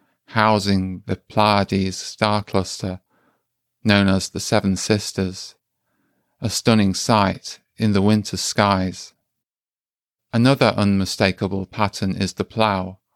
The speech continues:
or the Great Bear, a constellation resembling a saucepan. Two of its stars, Merak and Dupay,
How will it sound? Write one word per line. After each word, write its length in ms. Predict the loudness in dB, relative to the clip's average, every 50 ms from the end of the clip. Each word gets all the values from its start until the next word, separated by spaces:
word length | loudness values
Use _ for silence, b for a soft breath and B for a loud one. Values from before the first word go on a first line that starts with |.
| _ -6
or 140 | -4 -4 -4
the 80 | -2
Great 340 | 0 2 2 2 2 0 0
Bear, 460 | 0 2 2 2 0 -2 -4 -8 -12 _ _ _ _ _ _ _ _ _ _ _ _ _ -12
a 80 | -10
constellation 920 | -4 -2 0 0 0 -2 -4 -2 0 2 2 2 2 0 -2 -6 -6 -4 -2
resembling 540 | -2 0 2 2 2 2 2 0 -2 -2
a 80 | -4 -6
saucepan. 800 | -8 -4 -2 0 0 0 -2 -4 -10 -6 -4 -4 -4 -4 -6 -12 _ _ _ _ _ _ _ _ _ _ _ _ _ _ _ _ -4
Two 240 | 0 2 4 4 4
of 100 | 4 2
its 160 | 0 0 -2
stars, 720 | -10 -4 0 2 2 2 2 0 -2 -4 -8 -12 -16 _ _ _ _ _ _ _ _ 0
Merak 400 | 2 2 4 4 2 0 -2 -4
and 160 | -2 -2 0
Dupay, 640 | 2 4 4 4 2 0 -4 -4 -2 -2 -2 -4 -6